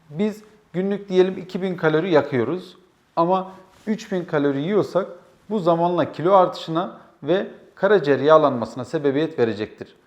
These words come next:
Karaciğerde yağ birikimini oluşturan sebeplere gelirsek birincisi aslında insülin direnci. Vücudumuzda insülin direnci oluştuğu zaman bu karaciğerin içinde bir yağ birikimine sebebiyet veriyor. İkincisi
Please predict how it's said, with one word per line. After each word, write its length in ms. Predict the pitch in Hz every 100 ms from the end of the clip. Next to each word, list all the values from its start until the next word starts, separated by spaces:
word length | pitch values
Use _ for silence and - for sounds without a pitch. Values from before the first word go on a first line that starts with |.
| _ _ _ _
Karaciğerde 580 | 202 240 226 220 160 156
yağ 400 | 143 196 208 165
birikimini 360 | 160 - 190
oluşturan 380 | 180 139 - 143
sebeplere 500 | 135 143 147 147 123
gelirsek 460 | 147 196 - 180 180 - _ _ -
birincisi 500 | 143 196 226 160 196
aslında 360 | 190 185 175 190
insülin 440 | 175 160 156 156
direnci. 380 | 131 110 98 98 - _ _ _ _
Vücudumuzda 720 | 139 139 196 208 202 156 123 - - -
insülin 460 | 156 151 - 190 185
direnci 340 | 156 147 131
oluştuğu 360 | 123 151 - 202
zaman 380 | 175 175 214 - - _ _
bu 320 | 156 196 226 - - -
karaciğerin 580 | 151 185 165 160 135 160
içinde 400 | - 170 196 208 170
bir 140 | 170 208 208 -
yağ 260 | 151 165 131
birikimine 420 | 123 - 139 165
sebebiyet 580 | 160 120 117 131 151 117
veriyor. 280 | 107 98 98 - _ _ _ _ -
İkincisi 760 | 214 240 214 180 - 220 247